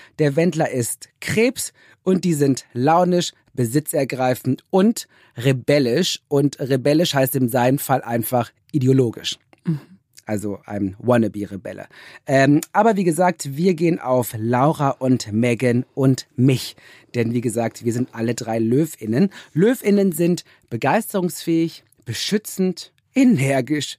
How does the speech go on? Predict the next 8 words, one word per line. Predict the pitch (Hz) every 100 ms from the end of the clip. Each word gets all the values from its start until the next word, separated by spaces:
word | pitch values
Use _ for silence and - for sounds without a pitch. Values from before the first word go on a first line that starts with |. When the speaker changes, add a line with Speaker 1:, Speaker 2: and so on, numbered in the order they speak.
| _
Speaker 1:
extrovertiert, | - 202 - - 175 147 151 - 147 143 - _
feurig, | - - 202 233 220 196 196 - - -
führungsstark, | - 185 240 214 190 - 175 165 - 151
gerecht, | 165 131 143 147 - -
großzügig, | 143 165 226 311 - 202 190 - -
kreativ, | - 208 202 - 180 165
schöpferisch, | - - - - 170 -
stolz, | - - 170 190